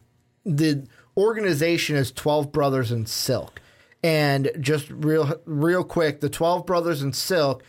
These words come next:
are a testament of the ego of one of the deadliest man alive. Roughly a generation ago, a successful assassin slash martial artist realized that his skills would eventually fail him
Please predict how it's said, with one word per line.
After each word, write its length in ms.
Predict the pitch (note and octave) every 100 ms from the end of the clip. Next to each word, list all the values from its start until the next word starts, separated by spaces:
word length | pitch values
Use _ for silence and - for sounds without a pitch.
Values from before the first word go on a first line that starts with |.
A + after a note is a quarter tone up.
| - _ _
are 120 | E3
a 100 | D3
testament 720 | C#3 - F3+ G3 - G#3 G#3 G#3
of 160 | E3+
the 160 | C3+ D3 G3+
ego 600 | A3 D#3 C#3 A#2 A2 A2 _ _ _
of 320 | D#3+ D3+ C3 -
one 460 | D#3 D3 D#3+ F3+
of 380 | - D#3+ D3+ C#3
the 80 | C#3
deadliest 600 | A2+ D3+ D3 D3+ C#3+ -
man 320 | C#3 C3+ C3+ B2
alive. 600 | B2+ B2 A2 G#2 C#2 - _ _ _
Roughly 580 | C3 D3+ E3+ - F#3 E3+
a 100 | C#3
generation 680 | C3 D#3 E3 D3+ F#3 F3+ D#3
ago, 400 | D3 C#3+ C3 B2+
a 80 | A#2+
successful 720 | - - - E3 - E3+ D3
assassin 580 | - E3 E3 - E3+ D#3
slash 380 | - C#3+ B2+ - - _
martial 440 | D3+ D#3+ D#3+ D3 C#3+
artist 420 | E3+ F3+ F3 E3+
realized 680 | C3+ D#3+ E3+ D#3 D3+ D3 D3 - _
that 180 | D3+ C3+
his 240 | A#2 F3+ F3
skills 420 | - F3 D#3+ D3
would 100 | D3
eventually 540 | C3 C#3+ C#3+ - C3+
fail 560 | A2+ - - A#3+ A#3+ G3+
him 420 | - B2 A2+ A#2